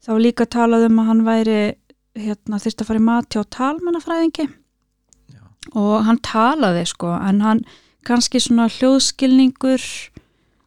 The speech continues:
Speaker 1: og eftir á í málþroska
Speaker 2: Já.
Speaker 1: og slíkt, þannig að það kom talmeinafræðingur inn í leikskólan og mata svo hann þyrfti áframhald.
Speaker 2: Já.
Speaker 1: Þannig að hann var hjá talmeinafræðing inn í leikskóla.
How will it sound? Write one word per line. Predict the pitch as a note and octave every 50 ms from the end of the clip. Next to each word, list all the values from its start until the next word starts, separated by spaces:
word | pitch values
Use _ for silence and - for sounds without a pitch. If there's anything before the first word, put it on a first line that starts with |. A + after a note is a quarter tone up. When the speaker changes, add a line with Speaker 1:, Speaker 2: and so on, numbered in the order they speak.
| _ _ _ - -
Speaker 1:
og | A3 A3 A3 A3 A3 A3 A3 A3+ - - _ _ _ _ _ _ _ _ _ _ _ _ _ -
eftir | B3+ B3 - - - _ - C4+ C4+
á | C4 C4
í | B3+
málþroska | C4 C4+ C4+ B3+ - - C4 B3+ - - - B3 - - - _ _ _ _ _ _ _
Speaker 2:
Já. | - - F2+ E2+
Speaker 1:
og | - A#3
slíkt, | - - C4 B3 - - -
þannig | A#3+ A3+ G#3+ G#3+
að | A#3
það | A#3 - C4
kom | B3+ B3 - - _ _ _ _ _ _ -
talmeinafræðingur | B3+ B3 A#3+ A#3 A#3 A3+ A3 A3+ A3+ A3+ A3 A3+ A3 G#3+
inn | G#3+ G#3
í | G3+
leikskólan | G3+ G3+ - - - - F#3 F#3+ G3+ A3+ B3+
og | B3+ A#3
mata | A3+ A3 A3 - - A3
svo | G#3 - A3+ G#3+
hann | G#3 G#3 -
þyrfti | A3+ G#3+ - - - G#3+ G3+ G3+ - _ _ _
áframhald. | - G#3+ G#3+ G3+ - G3+ G3 F#3 F#3 F#3 A3+ C4+ C4+ _ - - - - - - - _ _ _ _
Speaker 2:
Já. | -
Speaker 1:
Þannig | - - A3+ G#3+
að | G#3+
hann | G#3 G#3+
var | B3 C4+ C#4
hjá | C4 -
talmeinafræðing | A#3 A3 G#3+ G#3 G3+ G3+ G#3 G3+ G3 G3 G3 G#3+
inn | G3+ G3+
í | G3+ G3
leikskóla. | F#3+ F#3 - - - - F3+ F3 F3+